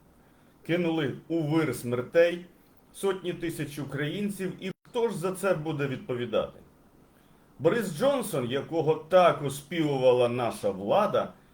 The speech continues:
і, на жаль, багато українців повелись на цю мантру, дав, е, інтерв'ю Daily Mail. Дуже цікаве інтерв'ю. І в цьому інтерв'ю, друзі,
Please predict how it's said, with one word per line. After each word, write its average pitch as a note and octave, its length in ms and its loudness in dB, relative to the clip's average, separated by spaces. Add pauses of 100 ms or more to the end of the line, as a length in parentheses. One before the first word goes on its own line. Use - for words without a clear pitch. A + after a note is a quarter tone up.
(380)
і, C#3 180 -2
на C3 200 0
жаль, B2 400 4
багато A2 720 2 (460)
українців B2 680 -6
повелись D#3 580 0
на E3 140 -4
цю D#3 180 -6
мантру, A#2+ 640 -2 (720)
дав, B3 400 6 (200)
е, D#3 440 -4
інтерв'ю F3 520 0
Daily D3 640 2
Mail. F2+ 300 -4 (540)
Дуже B3 320 2
цікаве A#3 720 0
інтерв'ю. B2 680 -4 (160)
І A2 80 -10
в G#2 100 -10
цьому D#3+ 340 0
інтерв'ю, C#3 680 -4
друзі, D3+ 520 -4